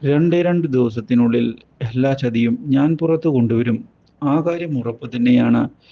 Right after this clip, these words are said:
ഇവരൊക്കെ ആരോടാ കളിക്കുന്നത് എന്ന് ഇതുവരെ മനസ്സിലാക്കിയിട്ടില്ല. ഇതേസമയം ബാലന്റെ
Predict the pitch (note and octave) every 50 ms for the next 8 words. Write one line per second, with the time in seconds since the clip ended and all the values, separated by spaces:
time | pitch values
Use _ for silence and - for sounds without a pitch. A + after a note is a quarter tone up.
0 | - - _ _ _ - B2 A#2 A2+ A2+ A#2+ A#2 - - B2 A2+ - - - C3+
1 | C3 B2+ B2+ C3+ C#3+ D3 D#3 D#3+ D#3 D#3+ D3+ - C#3+ B2+ A#2 A#2 A#2+ - - A2+
2 | A#2+ B2 A#2+ A#2 B2+ B2+ B2 A#2 A#2 B2 A#2+ - - - C#3 A#2+ A2+ B2+ B2+ C3+
3 | C3 C3+ B2 A#2 A#2 A#2 A#2 A#2+ B2+ A#2 A#2 A#2 A2 A2+ A#2+ B2 A#2 A#2+ B2 A#2
4 | A#2+ A2+ - - - _ _ _ _ _ _ _ _ _ - F3 E3 G3 G3+ G3
5 | G3 G3+ F#3+ F#3+ F#3+ F#3 F3+ F3+ - - _ _ - A#2+ B2 B2 B2 B2 B2+ B2+
6 | B2+ C3 C#3+